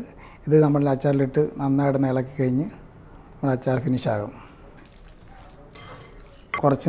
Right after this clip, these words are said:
നല്ലെണ്ണ എടുത്ത് നന്നായിട്ടൊന്ന് ചൂടാക്കണം, തിളപ്പിക്കരുത്. ചൂടാക്കി വെച്ച് നമ്മുടെ അച്ചാറിൻ്റെ മുകളിലേക്ക് അങ്ങ് ഒഴിച്ചു കൊടുക്കാം. കുപ്പിയിലേക്കോ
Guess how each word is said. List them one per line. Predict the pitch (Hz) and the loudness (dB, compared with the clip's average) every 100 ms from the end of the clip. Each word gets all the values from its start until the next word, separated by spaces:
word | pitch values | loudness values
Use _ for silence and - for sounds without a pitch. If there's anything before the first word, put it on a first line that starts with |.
| 143 | 4
നല്ലെണ്ണ | 135 131 135 143 131 | 4 4 4 6 4
എടുത്ത് | 127 131 | 4 2
നന്നായിട്ടൊന്ന് | 123 127 123 131 120 - | 4 2 2 0 -4 -2
ചൂടാക്കണം, | 123 123 113 117 113 - | 0 2 2 0 -8 0
തിളപ്പിക്കരുത്. | 135 127 123 123 107 107 107 | 2 2 2 0 0 -4 -6
ചൂടാക്കി | 131 131 127 120 127 | -2 2 0 0 -2
വെച്ച് | 135 127 - - - - - | 0 -2 -4 -20 -20 -20 -16
നമ്മുടെ | - 123 | 0 0
അച്ചാറിൻ്റെ | 117 127 123 123 123 | 2 0 2 0 0
മുകളിലേക്ക് | 117 120 120 117 | -2 -4 -4 -6
അങ്ങ് | 113 | -6
ഒഴിച്ചു | 107 107 | -6 -6
കൊടുക്കാം. | 107 104 - - - - - - - - - - 170 - | -8 -8 -14 -20 -20 -20 -20 -20 -20 -20 -16 -14 -12 -2
കുപ്പിയിലേക്കോ | 135 156 160 156 165 | 4 8 10 8 8